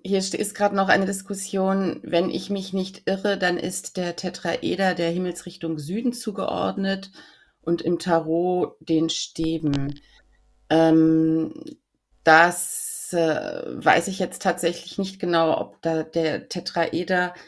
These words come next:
im Tarot zugeordnet ist. Das, da muss ich mal, äh, passen.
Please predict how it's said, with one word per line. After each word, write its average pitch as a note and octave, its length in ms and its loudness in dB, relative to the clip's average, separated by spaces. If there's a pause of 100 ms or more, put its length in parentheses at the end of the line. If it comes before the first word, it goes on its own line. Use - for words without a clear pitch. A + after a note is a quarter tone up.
(280)
im F3+ 200 -2
Tarot E3+ 800 0
zugeordnet D#3 800 0
ist. D3 280 -4
Das, - 240 -8
da F3 180 0
muss A3 240 -6
ich - 220 -12
mal, F#3+ 420 -4 (500)
äh, F3 340 -4 (240)
passen. D3 580 -4